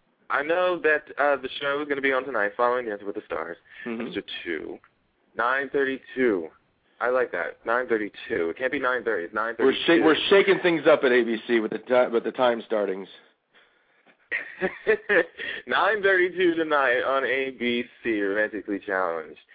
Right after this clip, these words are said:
Speaker 1: Uh, Kyle Bornheimer, thank you so much for stopping over here. Man, man, it was quick.
Speaker 2: Uh, well, I
Speaker 1: Quick.
Speaker 2: appreciate it. Anytime, man. Have me back anytime.
Speaker 1: I would love to. And, uh, before you,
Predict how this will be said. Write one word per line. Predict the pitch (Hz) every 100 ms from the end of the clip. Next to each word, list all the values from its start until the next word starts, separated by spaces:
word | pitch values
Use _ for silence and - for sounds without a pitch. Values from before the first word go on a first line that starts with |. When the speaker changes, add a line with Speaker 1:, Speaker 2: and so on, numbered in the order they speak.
| - - - -
Speaker 1:
Uh, | 95 98 95 - -
Kyle | 113 120 113
Bornheimer, | 131 131 113 107 95
thank | 117 123
you | 110
so | 107
much | 117 -
for | 113 104
stopping | - 113 107
over | 110 117
here. | 104 90
Man, | 107 170 104 85
man, | 110 165
it | 90
was | 95 - _ _ _ _
quick. | - 185 - _ _ _ _ _
Speaker 2:
Uh, | 127 120 120
well, | 127
I | 139
Speaker 1:
Quick. |
Speaker 2:
appreciate | 202 233 123 110
it. |
Anytime, | 131 170 - 190 131
man. | 104
Have | 120
me | 123
back | 123 123
anytime. | 123 131 139 135 98 _ _ _ _ _ _ _ _ _ _ _
Speaker 1:
I | 113
would | 131
love | 139 165 170 -
to. | 120 104 87 80
And, | 120 127 127 127
uh, | 131 127 120 104
before | 117 139
you, | 127 123